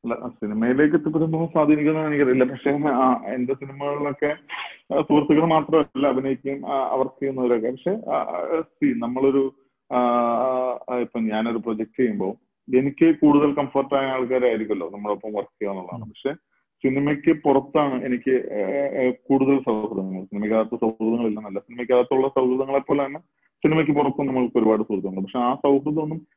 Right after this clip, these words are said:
Speaker 1: ഏ, സിനിമ എടുക്കുന്നതിൽ സ്വാധീനിക്കാറില്ല. സിനിമ നമ്മൾ എടുക്കുന്ന കഥ എന്താണോ ഡിമാൻഡ് ചെയ്യുന്നത്,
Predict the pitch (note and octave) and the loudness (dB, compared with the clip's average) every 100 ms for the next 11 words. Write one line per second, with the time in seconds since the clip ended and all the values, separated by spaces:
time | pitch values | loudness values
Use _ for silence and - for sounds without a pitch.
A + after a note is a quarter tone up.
0 | _ D3 D#3 - C#3+ D#3 E3+ F#3 E3 D#3 | _ -6 -4 -2 -2 0 2 4 4 2
1 | D3 D3+ D3+ C#3+ C#3+ B2+ A#2 A#2 A2+ A2 | 0 -2 0 0 2 0 2 0 0 0
2 | G#2 E2+ E2 - A2 B2 C#3+ C#3+ - C3+ | -2 -2 -8 -6 -6 -2 -2 -2 -4 -6
3 | C3 C3+ C3+ B2+ B2 C3 C3+ B2+ A#2+ C3 | -4 0 2 2 0 -4 -4 0 2 0
4 | C3 B2+ B2+ C3 B2+ B2 B2 B2 B2 A#2+ | 0 0 0 0 -2 -2 -4 -2 -2 -2
5 | A#2+ | -8